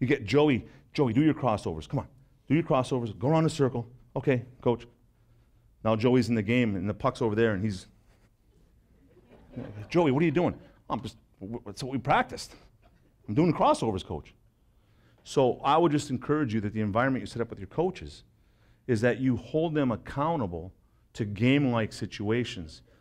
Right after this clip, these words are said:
to game-like structure. And I would say you strongly encourage failure,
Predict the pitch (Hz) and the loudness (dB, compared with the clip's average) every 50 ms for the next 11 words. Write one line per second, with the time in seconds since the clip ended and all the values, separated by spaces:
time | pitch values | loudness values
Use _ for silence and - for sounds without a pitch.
0 | _ _ _ - 117 107 101 - 127 127 143 147 139 127 120 113 110 - - - | _ _ _ -4 -4 -2 2 2 4 4 4 4 4 2 2 0 0 -2 -8 -12
1 | - - 120 120 120 - - - 92 80 - - _ _ _ _ _ _ _ _ | -4 0 0 0 0 0 -6 -10 -12 -12 -14 -18 _ _ _ _ _ _ _ _
2 | _ _ _ - 120 113 117 117 113 110 - - 139 123 120 113 107 - - - | _ _ _ -2 0 2 2 2 0 -2 0 0 2 2 2 2 -2 -6 -12 -20
3 | _ _ _ _ _ _ - 113 104 - - 120 110 110 - - - - 127 131 | _ _ _ _ _ _ -16 -16 -14 -6 -4 -2 -2 -2 -4 -4 0 2 2 4
4 | 139 135 131 127 120 110 107 98 - - 117 107 95 82 - - - 107 101 98 | 4 2 2 2 0 0 -2 -4 -4 -4 -2 -2 -2 -4 -8 -6 -4 -2 -2 -2
5 | 92 82 78 | -4 -6 -10